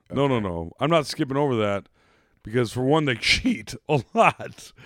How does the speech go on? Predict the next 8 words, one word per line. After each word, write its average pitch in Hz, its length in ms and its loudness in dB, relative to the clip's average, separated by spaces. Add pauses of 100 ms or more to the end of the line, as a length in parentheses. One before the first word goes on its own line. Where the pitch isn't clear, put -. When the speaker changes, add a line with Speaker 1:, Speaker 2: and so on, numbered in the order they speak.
Speaker 2:
Sure. 76 480 -10
Speaker 1:
Um, 113 580 0 (340)
the 127 100 -6
Greek 156 260 0
carnival 175 420 8
is 127 100 -4
happening 147 520 0
now. 101 340 -2